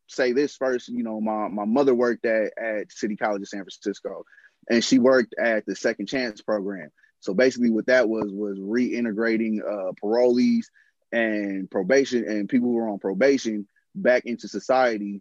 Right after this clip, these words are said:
through education. So when I hit my little, like, period where I wasn't going to school,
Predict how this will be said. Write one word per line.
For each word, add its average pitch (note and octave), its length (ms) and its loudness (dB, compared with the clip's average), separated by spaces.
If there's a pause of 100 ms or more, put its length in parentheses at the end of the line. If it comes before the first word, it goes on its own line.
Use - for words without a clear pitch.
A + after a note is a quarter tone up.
through G#2+ 420 -6
education. G#2+ 680 -6 (420)
So G#2+ 480 -2 (300)
when A2 720 -6 (100)
I A#2+ 160 2
hit B2+ 180 4
my A#2+ 200 -2
little, A2+ 340 -2
like, F#2+ 460 -8
period B2+ 260 2
where G#2+ 140 0
I G#2+ 80 0
wasn't A#2 420 0
going G#2+ 280 -4
to G2+ 40 -10
school, G2+ 460 -6